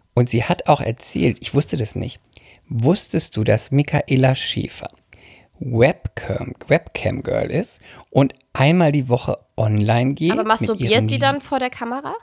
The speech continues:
Speaker 1: Das einmal im Monat masturbiert sie vor der Kamera.
Speaker 2: Wirklich?
Speaker 1: Ja!
Speaker 2: Oh. Ja,
Speaker 1: Oh.
Speaker 2: schön. Mm. Oh.
Speaker 1: Also
Speaker 2: Mhm.
Speaker 1: finde ich jetzt
Speaker 2: Aha,
Speaker 1: auch
Speaker 2: schön.
Speaker 1: krass,
Speaker 2: Ja, gut.
Speaker 1: aber ist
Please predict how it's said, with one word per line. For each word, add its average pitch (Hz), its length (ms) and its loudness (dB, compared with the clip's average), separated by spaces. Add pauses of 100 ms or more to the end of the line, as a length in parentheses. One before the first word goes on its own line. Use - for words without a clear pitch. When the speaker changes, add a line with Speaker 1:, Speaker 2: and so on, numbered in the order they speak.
(720)
Speaker 1:
Das - 460 -8 (300)
einmal 247 580 0
im 131 160 -2
Monat 131 500 -6 (640)
masturbiert 120 1080 -6
sie 202 180 -14
vor - 320 -20
der 113 160 -14
Kamera. 190 380 -12
Speaker 2:
Wirklich? 330 560 2 (500)
Speaker 1:
Ja! 170 1160 6 (460)
Speaker 2:
Oh. 214 320 -12 (1040)
Ja, 359 160 -2
Speaker 1:
Oh. 330 180 2
Speaker 2:
schön. 427 240 2
Mm. 339 340 -10 (480)
Oh. - 100 -6
Speaker 1:
Also 123 200 -2
Speaker 2:
Mhm. 110 40 -4
Speaker 1:
finde 139 300 2
ich - 80 -4
jetzt 226 220 0
Speaker 2:
Aha, 208 80 2
Speaker 1:
auch - 180 0 (240)
Speaker 2:
schön. 214 140 -8
Speaker 1:
krass, - 220 -4 (160)
Speaker 2:
Ja, 262 60 -6
gut. 339 120 0
Speaker 1:
aber 554 240 6
ist - 760 -4